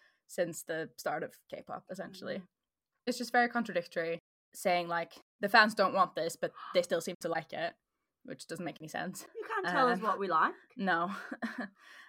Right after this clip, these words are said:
Speaker 1: And it completely disregards the music that B T S have put out in that period that wasn't in English.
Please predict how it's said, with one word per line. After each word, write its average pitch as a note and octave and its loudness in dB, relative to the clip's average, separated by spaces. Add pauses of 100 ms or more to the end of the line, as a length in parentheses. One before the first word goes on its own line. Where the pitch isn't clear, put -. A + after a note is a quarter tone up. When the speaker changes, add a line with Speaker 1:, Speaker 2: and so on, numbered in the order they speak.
Speaker 1:
And G3 6
it G3 0
completely A3 0
disregards F#3+ 2
the F#3+ -6
music F3 -6
that F3 -4
B E3+ -8
T F3 -8
S E3 -8
have E3+ -6
put - -8
out D#3+ 2
in E3 -2
that D#3+ -6
period D#3+ -6
that D3+ -4
wasn't A3+ 2
in E3+ -4
English. F3 -6